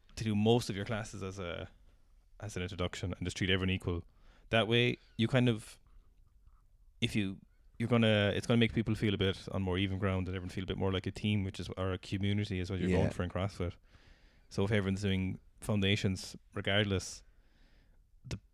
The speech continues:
Speaker 1: people at the start will know, you know, if you're, if you're, if you're really, like, a really good people person and you're really good at kind of spotting how to interact with people,
Speaker 2: Yeah.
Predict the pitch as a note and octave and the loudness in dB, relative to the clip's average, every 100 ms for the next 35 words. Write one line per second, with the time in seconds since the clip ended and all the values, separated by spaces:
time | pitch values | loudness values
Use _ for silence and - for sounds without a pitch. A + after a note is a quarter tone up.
0 | - A2 A2 G#2 G2+ G#2 G2 A#2 B2 B2 | -2 0 2 4 2 0 0 2 2 2
1 | B2+ C3 B2+ - - G#2 G2 F2 - G#2 | 4 4 4 -2 -4 -2 0 0 -4 -6
2 | G#2 A2+ A2 G#2 G2+ G#2+ G2+ G#2 G#2 G2+ | 0 4 4 2 -2 -2 0 0 0 0
3 | F#2+ F#2 G2+ F#2+ F#2 F2+ - F#2+ - F#2+ | -2 -2 -2 -2 -2 -2 -4 -6 -4 -6
4 | - F#2+ F2 F2 F#2 F2+ F2 F2 E2+ E2+ | -4 -6 -4 -2 -2 -2 -2 -2 -2 -4
5 | - F2+ E2+ F2 - - - _ - - | -4 -4 -4 -8 -16 -20 -20 _ -20 -18
6 | - F#2+ F2+ G2+ G2+ F#2 - F2 F2+ - | -4 -2 -2 -4 -4 -6 -4 -6 -4 -4
7 | G2 F#2+ G2 - G#2+ F#2+ E2+ E2+ - - | -2 0 0 -2 -4 -2 -4 -4 -8 0
8 | E2+ | 2